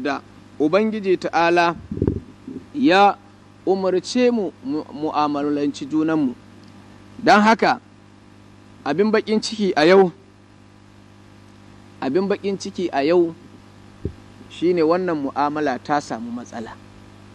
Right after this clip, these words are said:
Kowa yana mu'amala ne, in ka ga yana kyautata mu'amala, to yana kyautata mu'amala ne a wajen wanda shi ma yake tsammanin wata mu'amala.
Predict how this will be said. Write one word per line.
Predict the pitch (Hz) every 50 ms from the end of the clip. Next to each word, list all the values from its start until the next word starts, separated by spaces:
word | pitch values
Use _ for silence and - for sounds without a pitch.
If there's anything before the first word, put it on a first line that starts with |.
| - - - - - - - - - - - - - - - - - - - - - - - - - - - - - - - -
Kowa | 165 175 175 175 180 180
yana | 180 180 185 180 165 151
mu'amala | 139 135 - 135 151 160 160 165 160 151 143 139
ne, | 143 147 -
in | 156 170 175
ka | 160 - 170
ga | 160 180
yana | 175 180 175 160 143
kyautata | - - 170 170 170 165 147 - 135
mu'amala, | 131 131 - - 151 170 180 208 226 226 202 143 - - - - - - - - - - - - - - -
to | 139
yana | 165 180 185 175 165
kyautata | - - 175 180 180 175 170 - 160 143
mu'amala | 139 139 - - 156 160 160 165 170 170 165 151 139 135
ne | 131 135 143 147 151 147 143 - - - - - - - - - - - - - - -
a | 143 147
wajen | 147 160 180 180 151 160 185 185 185 180 180
wanda | 185 190 190 190 175 156 151 139
shi | - - - 165 175 180 180
ma | 185 185 185 180 180
yake | 180 180 185 180 - - 185 165 156 143 135
tsammanin | - - - 160 156 143 143 139 139 143 156 170 180 180 180 165 151 139 135
wata | 143 143 - - 156
mu'amala. | 147 135 - - 123 117 110 123 120 107